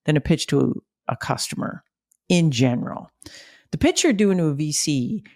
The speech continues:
is very oriented in the future, because the V C is really all about, "Why do I want to invest in your company for a return I'm gonna make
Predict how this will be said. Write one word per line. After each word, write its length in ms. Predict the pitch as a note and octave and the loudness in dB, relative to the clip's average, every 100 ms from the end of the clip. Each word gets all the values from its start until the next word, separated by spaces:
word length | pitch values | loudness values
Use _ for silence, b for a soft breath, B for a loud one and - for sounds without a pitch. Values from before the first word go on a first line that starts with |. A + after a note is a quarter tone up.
| b | b
is 140 | D3 | 0
very 240 | E3 C4+ C4 | 2 4 4
oriented 560 | E3+ F#3 D#3 C#3+ - | 4 4 4 2 0
in 80 | B2+ | -2
the 80 | - | -2
future, 400 | - C3+ - - - _ _ _ _ - | -2 -2 -2 -8 -18 _ _ _ _ -2
because 280 | F#3 F3 | 2 2
the 60 | E3 | 4
V 160 | G#3 C4+ | 4 4
C 400 | A#3+ A#3 D#3 C#3 | 4 4 4 2
is 140 | - | 0
really 240 | A#3+ C4 | 2 4
all 160 | F3 D3+ | 4 4
about, 440 | C#3+ C#3+ C#3 - _ _ | 2 0 -2 -6 _ _
"Why 240 | - D#3 A3 | -4 0 4
do 140 | C#4+ | 4
I 80 | G3+ | 2
want 240 | F3 F3+ | 2 0
to 80 | F3 | -2
invest 420 | C#3 C3 D#3+ - | -2 -2 -2 -2
in 100 | D3 | -6
your 140 | D3 C3 | -4 -4
company 680 | - A3+ G#3 C3+ B2+ - - b b | -2 0 2 0 -2 -6 -10 b b
for 100 | F#3 | 0
a 40 | E3 | 2
return 480 | E3+ - A#3+ A3+ | 0 2 4 4
I'm 120 | F#3 E3 | 4 4
gonna 220 | D#3+ D3 | 2 2
make 260 | C#3+ C3 | 0 -2